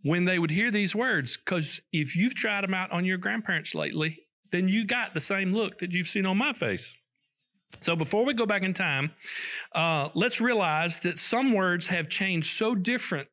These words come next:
You know, the, the meaning of the word from when it originally came out is so different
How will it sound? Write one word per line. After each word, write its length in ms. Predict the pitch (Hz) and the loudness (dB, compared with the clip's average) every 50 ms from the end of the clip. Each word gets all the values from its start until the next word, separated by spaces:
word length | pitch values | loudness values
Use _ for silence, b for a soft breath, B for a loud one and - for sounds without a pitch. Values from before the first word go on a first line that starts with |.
| _ | _
You 120 | - 160 165 | -2 0 0
know, 100 | 170 160 | 0 0
the, 120 | 147 147 | 0 0
the 220 | 151 175 151 147 | 0 0 0 0
meaning 560 | 151 139 147 165 208 240 262 262 262 254 233 214 | 0 2 2 4 4 4 4 4 4 4 2 2
of 80 | 190 | 0
the 80 | 175 175 | 0 0
word 320 | 165 175 175 165 147 135 | 0 2 2 2 0 0
from 140 | - 139 147 | -2 -2 0
when 100 | 156 151 | 0 0
it 100 | 143 131 | 0 0
originally 400 | 131 131 156 196 180 - 196 180 | 2 2 2 2 2 2 0 0
came 240 | - - 180 175 175 | 0 0 -2 0 0
out 240 | 185 185 175 151 B B B B B B B | 0 0 -2 -2 B B B B B B B
is 140 | - 160 156 | 0 0 0
so 300 | - - - 233 240 269 | 0 0 2 2 2 2
different 560 | 220 175 165 240 302 294 - 185 160 151 - | 2 2 2 2 0 0 0 -2 -2 -2 -4